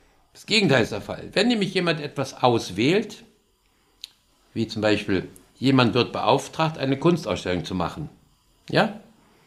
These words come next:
Dann wählt er ja aus einer Vielzahl von möglichen Ausstellungsexponaten, ja, also von möglicherweise ausstellbaren Dingen aus. Wenn ich jetzt einen Bildungsauftrag habe,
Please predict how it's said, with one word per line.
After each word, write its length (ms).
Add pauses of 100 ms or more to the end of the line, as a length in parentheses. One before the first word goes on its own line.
(560)
Dann 240
wählt 260
er 80
ja 260
aus 220
einer 260
Vielzahl 760
von 280
möglichen 560
Ausstellungsexponaten, 1800
ja, 220
also 220
von 220 (280)
möglicherweise 760
ausstellbaren 680
Dingen 280 (100)
aus. 420 (1700)
Wenn 300
ich 120
jetzt 360 (400)
einen 260
Bildungsauftrag 840
habe, 400